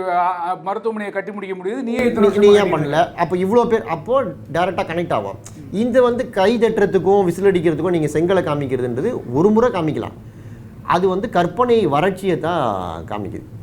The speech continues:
Speaker 2: அதனால அந்த ஸ்ட்ராட்டஜியை அவர் மாத்திட்டு, அவர் நல்லா பேசுறாரு, ஸ்பான்டேனியஸா பேசுறாரு. அவங்க தாத்தாவை போல ஸ்பான்டேனிட்டி அவர்கிட்ட இருக்கு, ப்ரிப்பேர் பண்ணி தான் பேசணும்னு இல்ல. யாராவது, அ,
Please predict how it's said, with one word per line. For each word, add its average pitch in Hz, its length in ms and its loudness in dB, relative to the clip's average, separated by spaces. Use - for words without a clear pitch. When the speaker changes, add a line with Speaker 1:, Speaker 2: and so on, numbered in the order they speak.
Speaker 2:
அதனால 123 300 -6
அந்த 196 400 2
ஸ்ட்ராட்டஜியை 202 500 -2
அவர் 156 240 0
மாத்திட்டு, 127 500 -2
அவர் 165 200 2
நல்லா 185 200 2
பேசுறாரு, 151 420 -2
ஸ்பான்டேனியஸா 180 680 0
பேசுறாரு. 120 400 -2
அவங்க 113 160 -2
தாத்தாவை 151 380 2
போல 113 400 -2
ஸ்பான்டேனிட்டி 190 720 0
அவர்கிட்ட 104 220 -4
இருக்கு, 110 300 -4
ப்ரிப்பேர் 143 280 0
பண்ணி 131 140 -4
தான் 135 160 -2
பேசணும்னு 117 680 -2
இல்ல. 104 300 -4
யாராவது, 123 260 0
அ, 101 680 -4